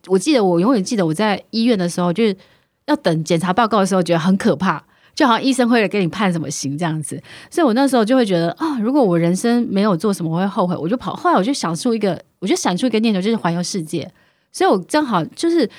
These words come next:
在我人生最低潮的时候，就是我阿嬷过世，再加上我事业的那个，就是，呃，不，不太顺遂的时候，我就决定说先停下来，然后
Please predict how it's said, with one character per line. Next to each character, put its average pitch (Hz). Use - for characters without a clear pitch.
在 359
我 214
人 185
生 254
最 240
低 220
潮 156
的 156
时 156
候， 180
就 185
是 202
我 160
阿 170
嬷 226
过 214
世， 196
再 202
加 208
上 196
我 -
事 -
业 202
的 175
那 185
个， 156
就 -
是， 202
呃， 170
不， 180
不 -
太 285
顺 269
遂 233
的 185
时 180
候， 165
我 170
就 247
决 190
定 262
说 226
先 240
停 175
下 165
来， 196
然 180
后 208